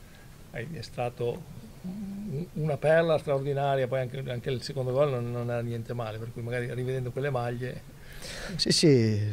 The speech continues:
Speaker 2: speriamo che sia, sia la giusta partita per tornare a far gol. Eh, l'andata è stata una partita per-, perfetta, credo forse una delle più,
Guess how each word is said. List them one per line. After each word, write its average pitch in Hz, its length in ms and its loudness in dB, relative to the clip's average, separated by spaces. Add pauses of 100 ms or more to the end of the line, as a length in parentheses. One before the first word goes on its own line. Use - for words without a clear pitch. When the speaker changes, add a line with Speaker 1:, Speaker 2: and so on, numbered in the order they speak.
(140)
Speaker 2:
speriamo 151 460 6
che 156 80 8
sia, 139 260 6 (560)
sia 139 360 6
la 123 1400 6
giusta 139 280 6
partita 139 380 6
per 123 160 6
tornare 123 280 6
a 117 40 8
far 117 180 4
gol. 110 300 8
Eh, 104 1120 4
l'andata 117 380 8
è 147 40 8
stata 131 240 4
una 123 140 6
partita 123 340 6
per-, 117 300 0 (160)
perfetta, 151 460 4
credo 113 260 2
forse 120 440 2 (500)
una 131 260 6
delle 123 260 8
più, 123 680 4